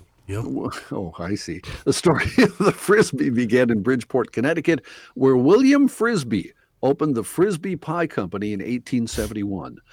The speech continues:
Speaker 2: Students from nearby universities would throw the empty pie tins at each other, yelling,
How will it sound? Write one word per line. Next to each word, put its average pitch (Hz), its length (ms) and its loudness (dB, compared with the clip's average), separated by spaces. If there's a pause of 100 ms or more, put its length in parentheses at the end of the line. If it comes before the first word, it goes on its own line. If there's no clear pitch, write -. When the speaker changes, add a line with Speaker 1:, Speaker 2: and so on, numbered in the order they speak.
(380)
Speaker 2:
Students 151 420 2
from 107 140 -4
nearby 117 320 -2
universities 117 720 -4
would 90 160 -8
throw 190 260 0
the 135 180 0
empty 151 240 -6
pie 165 300 -4
tins 139 320 0
at 117 100 -2
each - 220 -8
other, 127 200 0
yelling, 120 520 0